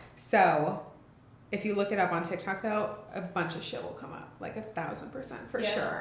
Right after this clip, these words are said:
Speaker 1: about this method.
Speaker 2: Yeah.
Speaker 1: So I did this method. I'm like, "Yeah, this is bullshit. This shit ain't working." Like,
Speaker 2: <laughs>
Speaker 1: and what manifestation is, is, like,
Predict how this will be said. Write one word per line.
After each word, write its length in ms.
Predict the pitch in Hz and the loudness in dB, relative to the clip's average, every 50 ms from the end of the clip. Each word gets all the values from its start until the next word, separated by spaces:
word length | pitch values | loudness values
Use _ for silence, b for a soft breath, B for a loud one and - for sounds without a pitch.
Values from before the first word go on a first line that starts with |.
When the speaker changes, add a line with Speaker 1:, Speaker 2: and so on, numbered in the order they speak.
| 180 180 | -2 -2
Speaker 1:
about 260 | 175 151 139 - - | -2 -2 -2 -4 -4
this 160 | - - - | -6 -6 -6
method. 360 | 202 - - - - - - - - - - | -8 -8 -10 -10 -12 -12 -12 -14 -14 -8 -6
Speaker 2:
Yeah. 260 | 220 208 202 - - | -4 -4 -4 -2 -2
Speaker 1:
So 140 | - - 214 | 2 4 4
I 80 | 208 | 6
did 160 | 202 247 269 262 | 6 6 4 4
this 220 | 285 269 285 - | 4 2 2 4
method. 280 | 247 226 226 226 226 226 | 4 4 4 4 4 4
I'm 120 | 226 226 | 4 4
like, 180 | 226 220 202 202 | 4 2 2 2
"Yeah, 80 | 196 190 - | 0 -2 0
this 160 | 226 226 - | 0 0 0
is 80 | - - | 0 0
bullshit. 480 | - - 156 151 - - - - - - | 2 2 2 2 2 -2 -4 -6 -4 -2
This 160 | 214 226 - | -2 0 2
shit 140 | - 254 254 | 2 2 4
ain't 180 | 269 262 214 | 4 2 2
working." 580 | 196 190 190 190 - 208 196 190 196 202 202 208 | 2 2 2 2 2 2 4 4 4 4 4 4
Like, 320 | 202 175 165 160 160 165 160 - B B B B | 4 4 4 4 4 2 0 -4 B B B B
Speaker 2:
<laughs> 300 | 311 311 - - - - | -8 -6 -4 -4 -2 4
Speaker 1:
and 440 | - 240 240 240 233 226 226 240 233 | 8 10 10 10 10 8 6 6 10
what 400 | 247 240 233 226 220 - - - | 12 12 12 12 12 10 8 6
manifestation 800 | 220 226 233 254 247 254 254 247 - 262 240 240 240 - 240 214 | 4 4 4 4 4 4 4 4 6 6 6 6 4 2 2 0
is, 440 | - - - 226 262 277 269 226 220 | 2 2 4 4 4 4 4 4 2
is, 180 | 208 208 - | 0 2 4
like, 460 | 233 220 196 185 170 175 - - - | 4 6 6 6 4 2 -2 -8 -12